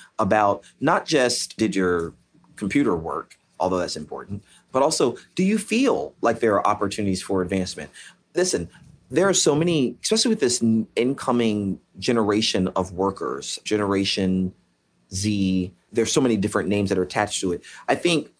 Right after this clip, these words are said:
education and business will learn a lot from them. I already see it where some of my leaders will come and say, "Look, I got this person who I really want to recruit and get on the team. And I'm trying to compete with this other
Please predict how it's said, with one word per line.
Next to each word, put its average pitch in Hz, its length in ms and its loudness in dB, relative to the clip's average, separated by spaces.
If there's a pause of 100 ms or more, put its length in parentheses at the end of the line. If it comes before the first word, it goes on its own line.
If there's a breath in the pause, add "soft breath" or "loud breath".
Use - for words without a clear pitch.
(340)
education 147 680 0
and 101 220 -2
business 104 640 -4 (360)
will 113 120 2
learn 113 240 2
a 104 60 2
lot 95 400 2
from 85 320 -6
them. 73 420 -12
I 127 160 4
already 120 240 4
see 104 280 0
it 92 100 -2
where 95 420 2 (300 loud breath)
some 165 160 2
of 139 100 0
my 123 380 2 (260 loud breath)
leaders 107 480 2
will 107 80 0
come 131 320 -2
and 120 80 2
say, 120 160 2
"Look, 143 260 4
I 160 100 0
got 170 180 0
this 156 120 -4
person 165 360 -2
who 135 140 4
I 131 40 4
really 156 380 2
want 151 180 0
to 135 60 0
recruit 120 500 -2 (400 loud breath)
and 131 100 2
get 165 120 4
on 160 100 4
the 131 80 2
team. 113 480 0 (300 loud breath)
And 135 100 -2
I'm 123 100 0
trying 151 300 2
to 139 300 4
compete 202 440 0
with 156 160 0
this 147 240 2
other 156 440 2